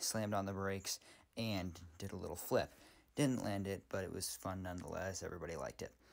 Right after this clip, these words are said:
Well, after that, we were waiting for the last race. A kid came up to me and asked me three questions. First, why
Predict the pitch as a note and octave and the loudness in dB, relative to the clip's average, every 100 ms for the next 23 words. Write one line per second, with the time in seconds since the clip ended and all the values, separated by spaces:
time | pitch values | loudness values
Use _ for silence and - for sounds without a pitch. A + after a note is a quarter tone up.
0 | - - - _ G#2+ B2 D3 D3 A#2+ G#2 | -16 -16 -20 _ 0 4 2 2 0 2
1 | G#2 G2 G2 F#2+ G#2 A2+ G2+ - G2+ F#2 | 2 0 -2 0 0 0 -2 -4 -2 0
2 | G2 G2+ - - F2 F2 - - - - | 2 0 -2 -4 -4 0 -2 -4 -14 -18
3 | - - - B2+ - A#2 G#2 F#2+ - G2 | -16 -10 -2 -2 2 2 2 0 -2 -2
4 | F2+ F2 F#2+ G2 G2+ F#2+ - F#2 F2+ - | -2 -2 -4 -2 0 0 -2 -4 -8 -6
5 | F#2 F#2+ F#2 - E2+ - - - - - | -4 -4 -2 -2 -2 -2 -6 -4 -4 -4
6 | - - - - C3 B2+ - - - - | -6 -14 -12 2 4 4 2 -6 -20 -16
7 | - G2 G2 G#2 | -4 2 4 4